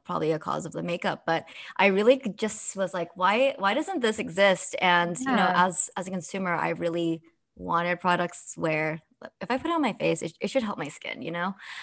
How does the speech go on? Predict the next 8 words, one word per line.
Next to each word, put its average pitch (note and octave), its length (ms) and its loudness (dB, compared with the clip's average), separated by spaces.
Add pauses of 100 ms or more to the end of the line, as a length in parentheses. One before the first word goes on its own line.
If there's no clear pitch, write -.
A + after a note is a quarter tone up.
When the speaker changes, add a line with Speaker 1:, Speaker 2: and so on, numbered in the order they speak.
Speaker 2:
Yeah. F#3+ 400 6
Speaker 1:
Um, E3+ 260 -2
but F#3 120 0
I - 20 2
couldn't A#3+ 240 0
find F#3+ 240 -2
it. E3+ 160 -4 (600)
Speaker 2:
Yeah. G3+ 440 6